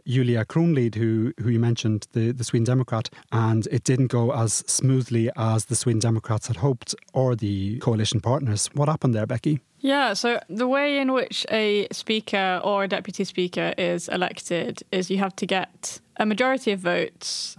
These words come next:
Speaker 2: First vote, and you, if you get a majority, perfect, you're, you're elected. And then if you don't get a majority, you go to a second vote where you have to get a majority. And if,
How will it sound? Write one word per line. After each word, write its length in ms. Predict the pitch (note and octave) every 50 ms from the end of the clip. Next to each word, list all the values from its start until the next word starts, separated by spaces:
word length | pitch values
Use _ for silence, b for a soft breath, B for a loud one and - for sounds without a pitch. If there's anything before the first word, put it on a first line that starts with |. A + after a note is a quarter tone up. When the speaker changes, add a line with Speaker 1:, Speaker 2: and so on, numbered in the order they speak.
| - -
Speaker 2:
First 280 | - D4 D#4 E4 D#4 -
vote, 180 | D#4 D4+ C#4+
and 80 | A3 A#3
you, 120 | A#3 A3+ - -
if 180 | - A3+ - -
you 60 | G3+
get 80 | G#3+
a 40 | -
majority, 680 | G#3 G#3 F3+ A3+ A3 G#3+ G#3 - - G#3+ G3 G3 G3
perfect, 680 | F#3+ - A3 G3 F#3+ - G#3 F#3+ - - - - - - _ _ _
you're, 320 | - F#3 F#3+ F#3 F3+ F3+ F3+
you're 200 | - G3 F#3 F#3+
elected. 500 | F#3 - - - - E3+ D#3 E3+ E3+ B B B B B B B B B B
And 100 | G3+ G3
then 80 | F#3+
if 100 | F#3+ -
you 60 | G3+ G3
don't 160 | B3 C4 A#3
get 100 | A3+ -
a 60 | -
majority, 460 | G#3+ F#3+ G3+ F#3+ F#3+ F#3+ F#3 - F#3+
you 80 | F3+ E3+
go 100 | F3+ F3
to 100 | - F#3+
a 20 |
second 340 | F3 - G#3+ G#3 - G#3+ F#3
vote 260 | F#3+ F#3 F#3 F3+ F3
where 80 | F#3 F3+
you 80 | F3+
have 100 | F#3 F3+
to 60 | - -
get 100 | - -
a 40 |
majority. 420 | F#3 F3+ - F3 E3+ F3 - - F3
And 180 | E3+ E3+ F3
if, 140 | F3+ - -